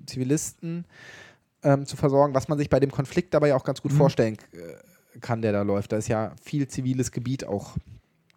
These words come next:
Speaker 1: mit drin, ne?
Speaker 2: Mhm.
Speaker 1: Ähm, fünfhundertsechsundsechzig, ähm, also drei Komma sechs Prozent, ähm, wurde Atemwegssicherung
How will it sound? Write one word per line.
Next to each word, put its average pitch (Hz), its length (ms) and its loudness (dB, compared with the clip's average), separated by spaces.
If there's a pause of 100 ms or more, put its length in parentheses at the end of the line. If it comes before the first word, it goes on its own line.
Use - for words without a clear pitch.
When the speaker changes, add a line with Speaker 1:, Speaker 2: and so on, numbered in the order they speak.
(200)
Speaker 1:
mit 104 300 -8
drin, 85 160 -12 (120)
ne? 127 180 0
Speaker 2:
Mhm. 135 160 -2 (680)
Speaker 1:
Ähm, 139 580 4 (120)
fünfhundertsechsundsechzig, 185 1600 -2 (560)
ähm, 131 600 -2 (200)
also 117 320 -4 (140)
drei 123 240 0
Komma 123 320 -2
sechs 123 280 -4
Prozent, 151 640 -6 (800)
ähm, 127 540 0 (580)
wurde 131 440 0 (160)
Atemwegssicherung 123 960 -4